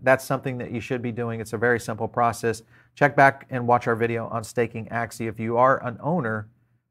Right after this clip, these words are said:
of Axie. Luna, this is one we've been very big on. We've done an analysis on this one.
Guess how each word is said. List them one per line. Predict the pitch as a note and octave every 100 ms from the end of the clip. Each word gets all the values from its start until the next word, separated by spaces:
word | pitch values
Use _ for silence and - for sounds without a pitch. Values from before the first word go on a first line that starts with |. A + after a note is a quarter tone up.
| _
of | B2+ B2+
Axie. | A#2+ A#2+ - A2+ -
Luna, | C#3 F#3 F#3+ E3+ - _ _ _ _ _ _ _ _ _ _ _ - D3
this | E3+
is | G#3
one | E3+ F3 E3
we've | D3+ C#3+ A#2+
been | C#3+ C3
very | C#3+ C3
big | C#3 C3+
on. | C3+ C3
We've | A2
done | B2+ C3+
an | C3
analysis | B2 B2 B2 B2 B2 -
on | B2
this | B2+ A#2+
one. | B2+ A#2+